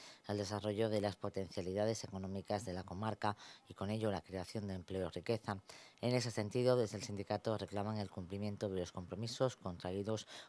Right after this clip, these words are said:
por los gobiernos central y autonómico con el campo de Gibraltar. El plan especial para el campo de Gibraltar, aprobado en su día por el Gobierno de España, y las medidas contempladas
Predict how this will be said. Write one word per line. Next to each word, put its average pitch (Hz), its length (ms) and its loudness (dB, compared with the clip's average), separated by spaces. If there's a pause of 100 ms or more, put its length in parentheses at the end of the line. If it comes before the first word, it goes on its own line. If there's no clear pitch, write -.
por 107 140 -2
los 107 160 2
gobiernos 107 400 0
central 110 460 0
y 98 80 0
autonómico 98 600 0
con 104 260 0
el 95 160 -4
campo 101 240 0
de 82 80 -2
Gibraltar. - 420 -12 (580)
El 113 140 2
plan 131 160 10
especial 123 560 4
para 95 140 2
el 98 80 -2
campo 107 200 2
de 90 60 -8
Gibraltar, 92 400 4
aprobado 98 340 2
en 92 80 -2
su 95 140 -4
día 104 240 0
por 90 140 -2
el 90 80 -4
Gobierno 95 280 -2
de 78 100 -4
España, 107 460 -2
y 104 60 2
las 82 180 -4
medidas 120 360 4
contempladas 85 720 -4